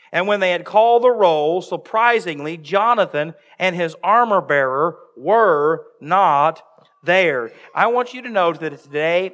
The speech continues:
in the middle of your difficulty, in the middle of your valley, in the middle of your storm, there is one person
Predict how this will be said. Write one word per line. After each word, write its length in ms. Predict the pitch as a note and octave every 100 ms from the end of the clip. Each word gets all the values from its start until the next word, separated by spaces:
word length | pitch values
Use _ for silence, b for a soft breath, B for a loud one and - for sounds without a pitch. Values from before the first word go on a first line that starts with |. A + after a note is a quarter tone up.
| E3
in 100 | D3
the 60 |
middle 380 | C#3+ F3+ A3+ A#3
of 180 | F#3+ D#3+
your 500 | E3+ F#3 G3 G3 - _ _
difficulty, 800 | C#3 E3+ C#3+ - B2+ A#2+ C3 D#3+ C3+
in 60 |
the 80 | C3
middle 400 | C#3 F3+ G3+ G3+
of 120 | E3+
your 200 | D#3 E3+
valley, 580 | C#3+ D3+ C3+ B2 C3 C#3+ b b b
in 80 | D3
the 80 | D3
middle 360 | D#3+ G#3+ A#3
of 140 | G#3 E3+
your 160 | F#3
storm, 600 | F3 - D3+ B2+ B2 C#3 C#3+ b -
there 180 | D#3+
is 160 | D3+ C3+
one 400 | D#3+ G3+ A#3 A3+
person 720 | - A3 F3 - B2+ B2 D3+